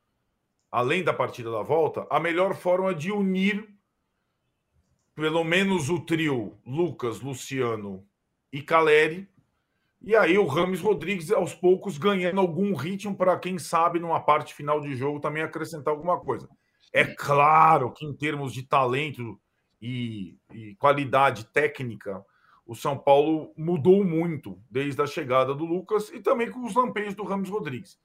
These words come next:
Mas ou ele tem um time forte o suficiente pra aguentar resultados fora de casa,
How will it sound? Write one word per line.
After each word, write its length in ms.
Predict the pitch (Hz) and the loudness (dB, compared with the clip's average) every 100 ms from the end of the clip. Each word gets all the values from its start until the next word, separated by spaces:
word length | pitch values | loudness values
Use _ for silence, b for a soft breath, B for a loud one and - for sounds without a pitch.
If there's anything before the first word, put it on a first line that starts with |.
| _ _ _ _ 123 | _ _ _ _ 0
Mas 240 | 147 135 | 0 4
ou 120 | 170 | 4
ele 120 | 208 | 2
tem 160 | 202 185 | 2 -2
um 180 | 170 147 | -2 -6
time 500 | - 151 135 110 92 _ _ _ _ - - | -10 -8 -8 -8 -12 _ _ _ _ -20 -20
forte 460 | _ 165 175 170 156 | _ 4 4 4 -2
o 20 | |
suficiente 480 | - 139 - 143 - | -10 -14 -10 -10 -2
pra 120 | 127 | -2
aguentar 540 | 123 143 120 135 117 | 0 -4 0 0 0
resultados 560 | 101 120 127 - 120 98 | -4 -8 -6 -2 -2 -2
fora 220 | 131 127 | -6 -6
de 80 | 160 | -8
casa, 400 | - 185 190 | -4 -2 -2